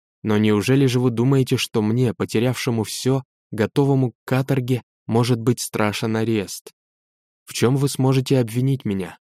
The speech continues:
В вымогательстве? Но это нужно еще доказать.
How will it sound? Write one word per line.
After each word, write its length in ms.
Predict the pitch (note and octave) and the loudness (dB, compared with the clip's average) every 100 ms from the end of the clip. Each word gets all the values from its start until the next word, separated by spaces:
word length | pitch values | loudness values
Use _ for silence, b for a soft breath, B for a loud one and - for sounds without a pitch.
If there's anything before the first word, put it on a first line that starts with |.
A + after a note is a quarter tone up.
| - | -12
В 140 | G#2 | -4
вымогательстве? 960 | A2+ A2 G2+ G#2+ C3 A2+ - - F#2 - _ _ - | 0 0 0 -2 -2 -4 -6 -8 -10 -12 _ _ -6
Но 180 | G#2+ G#2+ | 0 0
это 160 | G2 | 0
нужно 340 | G2+ A#2 A#2 A#2 | 0 0 0 0
еще 240 | A2+ B2 | 0 0
доказать. 720 | A2+ G#2+ G2+ F#2 A2+ G2+ - | -2 -2 -2 0 -2 -4 -10